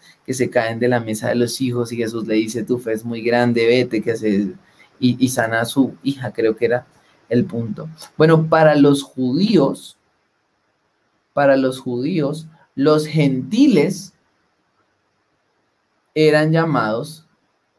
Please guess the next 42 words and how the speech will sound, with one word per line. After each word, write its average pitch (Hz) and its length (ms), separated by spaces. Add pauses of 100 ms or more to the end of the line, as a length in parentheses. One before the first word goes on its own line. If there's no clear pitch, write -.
(160)
eh, 92 280 (800)
perros. 160 540 (560)
¿Mm? 156 340 (640)
Eran 123 260
llamados 113 500
perros. 143 320
Miren 143 240
que 165 420 (100)
Jesús 139 380
usa, 139 360
después 143 420
es 147 140
chévere 156 260
mirar 143 300
porque 139 440
no 123 80
es 123 100
que 135 100
Jesús 135 220
esté 123 120
diciendo 120 380
que 123 80
la 123 140
consideraba 107 580
ya 107 100
un 110 140
perro 107 340
o 98 60
algo 104 180
por 104 140
el 104 60
estilo, - 300 (380)
sino 135 240
que 127 100
Jesús 127 240
lo 139 140
que 151 80
está 156 220
mostrando 127 580
con 131 180
todo 113 300
esto 123 380